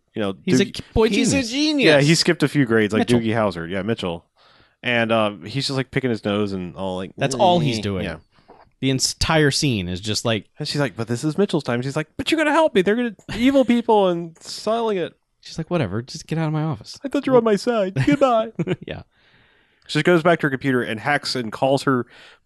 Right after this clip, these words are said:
Speaker 1: boyfriend in California via instant message
Speaker 2: She
Speaker 1: thing.
Speaker 2: B B S is her boyfriend in California.
Speaker 1: That's bulletin board system.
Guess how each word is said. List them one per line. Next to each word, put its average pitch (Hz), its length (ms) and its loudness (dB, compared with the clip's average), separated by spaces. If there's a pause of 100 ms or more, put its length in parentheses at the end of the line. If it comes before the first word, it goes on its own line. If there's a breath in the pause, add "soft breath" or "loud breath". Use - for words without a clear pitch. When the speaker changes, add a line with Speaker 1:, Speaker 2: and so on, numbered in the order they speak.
(400)
Speaker 1:
boyfriend 135 540 4
in 113 100 0
California 127 640 2
via 104 540 0
instant 113 340 -6
message 104 340 -2
Speaker 2:
She 117 280 -6 (180)
Speaker 1:
thing. 147 320 -2
Speaker 2:
B 170 140 2
B 151 180 2
S 151 180 0
is 123 200 0
her 131 100 0
boyfriend 113 840 -2 (600)
in 107 160 -4
California. 110 640 -2
Speaker 1:
That's 117 360 -2
bulletin 110 360 -2
board 110 240 0
system. 107 440 -6